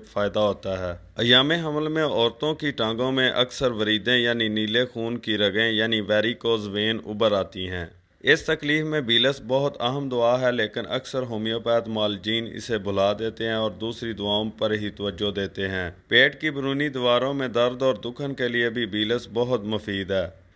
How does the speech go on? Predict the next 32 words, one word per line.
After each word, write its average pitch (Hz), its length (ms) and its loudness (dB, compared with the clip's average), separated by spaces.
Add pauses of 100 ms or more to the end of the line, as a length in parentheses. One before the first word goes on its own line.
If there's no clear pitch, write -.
(120)
रहम 147 380 4
और 123 320 0
पेट 131 300 4
के 139 140 0
पट्टों 139 320 -2
में 135 180 0
दर्द 113 300 -2
होता 139 320 4
है 139 180 6
और 113 240 2
बाज़ 120 400 2
औरतें 120 380 -2
बैठकर 120 480 2
उठने 123 360 -4
में 120 140 -4
तकलीफ 113 420 -4
महसूस 120 540 -2
करती 127 320 0
हैं 123 200 4
और 113 340 0
इन्हें 120 300 0
पकड़कर 120 540 -2
उठाना 110 440 -2
पड़ता 123 440 0
है, 120 320 2
इनके 120 280 -4
लिए 113 240 0
भी 113 200 -4 (320)
बहुत 127 340 2
मुफीद 101 460 -4
दवा 95 300 2
है। 90 200 -4